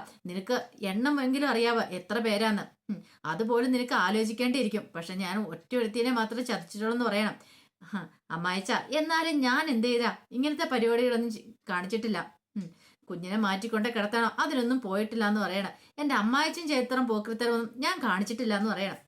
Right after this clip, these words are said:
ദേ, ഒരക്ഷരം പോലും നീ മിണ്ടരുത്. നിന്നെ കണ്ടിട്ടുണ്ടെങ്കിൽ അന്ന് കഞ്ഞിക്ക് കിട്ടത്തില്ല.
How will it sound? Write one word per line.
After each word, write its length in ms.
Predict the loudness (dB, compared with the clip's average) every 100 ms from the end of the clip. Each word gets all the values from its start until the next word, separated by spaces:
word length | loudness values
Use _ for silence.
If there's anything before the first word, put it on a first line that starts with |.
| _
ദേ, 100 | -12 -12 -18 _ -8
ഒരക്ഷരം 480 | -8 -8 -6 -4 0
പോലും 220 | 2 2
നീ 80 | 2
മിണ്ടരുത്. 420 | 2 0 0 -2 -6 _ -12
നിന്നെ 260 | -10 -8 -8
കണ്ടിട്ടുണ്ടെങ്കിൽ 680 | -8 -8 -6 -2 0 0 0
അന്ന് 160 | -2
കഞ്ഞിക്ക് 380 | 0 0 0 -2
കിട്ടത്തില്ല. 360 | -2 -2 -2